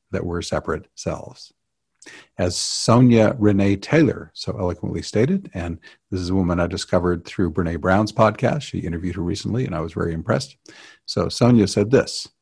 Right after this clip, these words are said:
"We will not go back to normal. Normal never was. Our pre-corona existence was not normal, other than we normalized greed, inequality, exhaustion, depletion,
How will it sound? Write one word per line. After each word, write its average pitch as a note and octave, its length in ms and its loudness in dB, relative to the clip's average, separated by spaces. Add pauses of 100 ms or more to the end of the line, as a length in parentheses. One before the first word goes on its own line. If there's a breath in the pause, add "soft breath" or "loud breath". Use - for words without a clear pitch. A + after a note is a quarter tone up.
(680 soft breath)
"We G#2 120 4
will G2 140 4
not A2 220 8
go D3 140 8
back C#3 240 8
to C#3+ 100 4
normal. C#3 520 4 (180)
Normal G#2+ 680 4
never G2 520 2
was. E2+ 600 -2 (600 soft breath)
Our F#2+ 140 0
pre-corona A#2+ 800 6
existence G2+ 680 0
was E2+ 160 -4
not G2+ 300 4
normal, G2 480 4 (300)
other F#2+ 240 0
than F#2 180 0
we G2 120 4
normalized F#2 580 2
greed, B2 560 4 (240)
inequality, G2 720 6 (140)
exhaustion, F#2 880 0 (160)
depletion, C3 760 2